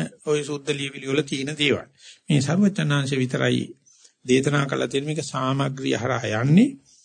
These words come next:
ඒක ඒකීය බ-, ඒකී භාවාය සංවත්තති. ඔක්කොම එකම අවකගේ දරුවෝ වගේ ඒකීය ගතියකට එනවා භාවනා කරනකොට.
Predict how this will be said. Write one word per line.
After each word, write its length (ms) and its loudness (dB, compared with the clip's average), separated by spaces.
ඒක 200 0
ඒකීය 520 2
බ-, 200 -2
ඒකී 300 0
භාවාය 640 2
සංවත්තති. 800 -8
ඔක්කොම 640 2
එකම 360 0
අවකගේ 500 -2
දරුවෝ 400 4
වගේ 200 0
ඒකීය 480 4
ගතියකට 460 0
එනවා 380 0
භාවනා 500 2
කරනකොට. 480 4